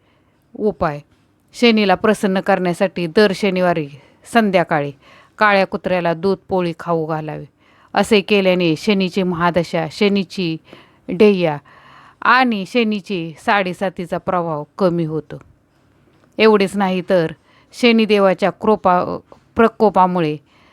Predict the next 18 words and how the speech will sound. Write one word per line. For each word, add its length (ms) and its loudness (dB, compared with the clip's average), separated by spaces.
तुमचे 360 4
काम 320 0
बिघडत 420 0
असेल, 420 -6
तर 140 0
हा 180 0
उपाय 360 0
केल्याने 500 -6
तुम्हाला 420 -2
फायदा 320 -2
होईल. 280 -8
शनीच्या 560 2
प्रकोपामुळे 800 0
तुमची 300 -2
आर्थिक 400 -2
स्थिती 480 -6
बिघडत 480 0
असेल, 380 -4